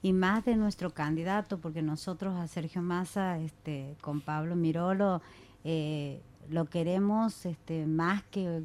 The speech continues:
como candidato, lo queremos como un amigo y para nosotros es un orgullo que, que él nos esté representando y que vaya hoy para el alto,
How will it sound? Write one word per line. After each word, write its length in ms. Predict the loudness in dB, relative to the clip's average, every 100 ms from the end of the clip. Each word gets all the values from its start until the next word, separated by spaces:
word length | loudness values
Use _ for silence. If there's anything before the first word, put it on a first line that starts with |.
| -6
como 260 | -4 -2 -2
candidato, 760 | -2 -4 -4 -4 -6 -8 -12 -12 -18 -18 -8
lo 160 | -6
queremos 320 | -4 -4 -4
como 180 | -4 -4
un 140 | -4 -2
amigo 520 | -2 -2 0 0 -2 -6 -18 -18 -18 -6
y 220 | 0 2
para 240 | 2 2 4
nosotros 480 | 4 2 0 0 2
es 60 |
un 120 | 2
orgullo 600 | 2 0 0 0 0 -2 -2
que, 300 | -6 -6 -8 -10 -14
que 300 | -8 -4 -2
él 80 | 0
nos 160 | 0 0
esté 260 | -2 -6
representando 880 | -8 -8 -6 -6 -6 -4 -2 -2 -2
y 40 | -4
que 180 | -6
vaya 440 | -6 -4 -2 0 2
hoy 280 | 4 2 2 -6 -20 -20 -12
para 500 | -2 0 2 2 0
el 260 | -2 -2 0
alto, 1000 | 2 0 -2 -4 0 2 4 4 2 0